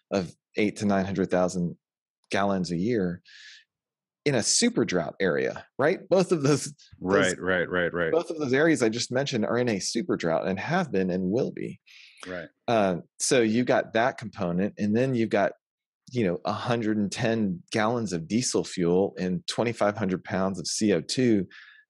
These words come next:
Speaker 1: that are being put into the air just to get it to a distribution center. And then, you know, once it's there, it sits, uh, while it, it's able, you know, it's, it's,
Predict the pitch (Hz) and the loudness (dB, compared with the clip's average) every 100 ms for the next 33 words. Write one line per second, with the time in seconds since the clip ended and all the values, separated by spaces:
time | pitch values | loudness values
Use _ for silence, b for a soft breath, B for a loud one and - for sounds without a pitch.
0 | - 95 92 87 - 104 98 90 - 113 | -2 2 2 2 0 0 0 -2 -2 -4
1 | 95 - 85 - 87 92 90 117 - - | -2 -6 -4 -2 0 0 0 -2 -2 -2
2 | 107 95 139 127 - - _ _ _ _ | -6 -2 0 2 0 -4 _ _ _ _
3 | - 120 110 101 104 b b b - 98 | 0 4 4 2 -4 b b b -6 -4
4 | 110 - 90 117 - 80 - 73 85 120 | -2 -2 0 0 0 -4 -4 -4 -4 -6
5 | - B B B B B _ 127 127 135 | -10 B B B B B _ 0 2 2
6 | 139 139 - 123 127 139 - _ - 107 | 2 -2 -2 2 2 2 -4 _ -4 0
7 | 131 135 110 107 131 143 120 - 107 - | 0 -2 -2 0 2 4 2 0 -6 -4
8 | - 180 - - - _ _ _ _ _ | -2 0 0 -6 -8 _ _ _ _ _
9 | - 107 95 92 85 - - 101 98 98 | -6 -2 0 0 -2 -6 -8 -2 2 4
10 | 104 69 - 92 - 104 104 87 95 90 | 2 -2 -6 -6 -2 0 2 0 0 -2
11 | 90 - 80 92 - | -2 -4 -2 -2 -4